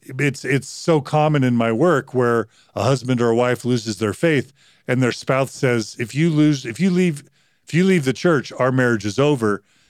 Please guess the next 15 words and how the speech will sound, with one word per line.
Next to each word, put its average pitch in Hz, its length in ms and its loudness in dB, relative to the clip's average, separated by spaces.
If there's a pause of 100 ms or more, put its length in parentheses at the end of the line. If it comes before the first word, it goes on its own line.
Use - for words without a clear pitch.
(160)
And 120 160 -4
they 123 80 2
might 120 220 0
be 117 180 0
alienated 117 480 0
from 110 160 -6
their 101 100 -6
children. 165 440 2
They 123 140 0
might 117 220 -2
be 110 120 -4
disinherited 113 720 -4
from 101 180 -6
their 95 140 -6
parents. 170 580 -2